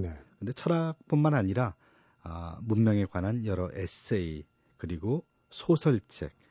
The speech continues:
Speaker 2: 다양한 분야의 글쓰기를 하고 있는 사람이고.
Speaker 1: 연애 소설도 잘 써서
Speaker 2: 네.
Speaker 1: 젊은이들이 아주 좋아하는 작가.
Speaker 2: 네, 제가 처음에 읽은 책이, 에, 스물세 살에 이 알랭드 보통이 쓴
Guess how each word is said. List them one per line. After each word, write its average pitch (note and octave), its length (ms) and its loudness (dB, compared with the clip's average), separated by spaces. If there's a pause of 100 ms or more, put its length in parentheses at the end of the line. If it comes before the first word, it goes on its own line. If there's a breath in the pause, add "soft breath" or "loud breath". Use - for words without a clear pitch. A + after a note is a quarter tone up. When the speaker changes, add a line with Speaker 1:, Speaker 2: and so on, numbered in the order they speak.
(200 soft breath)
Speaker 2:
다양한 B2 480 2
분야의 G2+ 340 -2
글쓰기를 G2 600 -2
하고 F#2 160 -6
있는 F2 160 -4
사람이고. E2+ 420 -6
Speaker 1:
연애 B2+ 320 6
소설도 B2+ 440 4
잘 G2+ 240 0
써서 G#2 640 0
Speaker 2:
네. G#2 100 2
Speaker 1:
젊은이들이 A2+ 480 4
아주 G2+ 500 0 (200 soft breath)
좋아하는 F#2+ 400 2
작가. F2+ 180 -8
Speaker 2:
네, G2 180 0
제가 C3 260 4
처음에 F3 420 2
읽은 B2 480 6
책이, B2 540 2 (520 loud breath)
에, E2 420 -4
스물세 D#3+ 480 6
살에 C3 460 4 (360 soft breath)
이 G2 320 2
알랭드 A#2+ 340 6
보통이 G2 420 2
쓴 E3 500 0